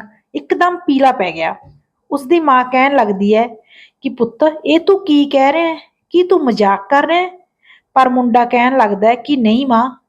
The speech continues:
ਮੈਂ ਕੋਈ ਮਜ਼ਾਕ ਨਹੀਂ ਕਰ ਰਿਹਾ। ਹੁਣ ਤੋਂ ਇਹ ਘਰ ਮੇਰਾ ਹੈ,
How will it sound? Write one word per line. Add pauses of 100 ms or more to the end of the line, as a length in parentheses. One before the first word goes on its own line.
(100)
ਮੈਂ
ਕੋਈ
ਮਜ਼ਾਕ
ਨਹੀਂ
ਕਰ
ਰਿਹਾ। (760)
ਹੁਣ
ਤੋਂ
ਇਹ
ਘਰ
ਮੇਰਾ
ਹੈ,